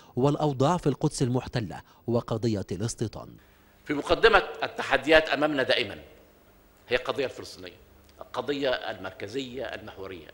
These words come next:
Speaker 2: التي لا زالت تعاني من سداد أفق الحل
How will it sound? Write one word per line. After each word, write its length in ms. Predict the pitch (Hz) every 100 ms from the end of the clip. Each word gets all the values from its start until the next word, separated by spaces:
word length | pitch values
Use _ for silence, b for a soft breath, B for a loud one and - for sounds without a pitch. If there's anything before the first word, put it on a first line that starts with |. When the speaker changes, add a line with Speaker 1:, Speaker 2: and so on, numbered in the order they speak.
| -
Speaker 2:
التي 280 | 101 107 110
لا 220 | 117 120
زالت 480 | 104 123 117 113 107
تعاني 360 | 90 110 110
من 140 | 104 90
سداد 300 | - 110 110 139
أفق 380 | - - - b b b b b -
الحل 320 | - - 143